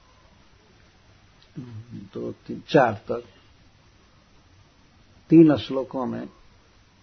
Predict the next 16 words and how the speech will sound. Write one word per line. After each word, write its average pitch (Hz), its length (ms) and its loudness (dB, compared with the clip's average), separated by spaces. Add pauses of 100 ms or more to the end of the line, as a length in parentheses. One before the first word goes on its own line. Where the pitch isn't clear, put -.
(480)
जो 120 240 2
नहीं 151 460 4
करना 180 400 2
चाहिए 165 320 0
उसका 170 320 0
उत-, 151 220 -2 (260)
वो 156 120 0
बता 127 320 -4
रहे 98 160 -8
हैं। 101 160 -8 (2250)
और 160 100 6
वैसे 202 440 8
मनुष्यों 190 600 4
के 190 160 0
जो 175 240 2
स्वाभाविक 156 760 4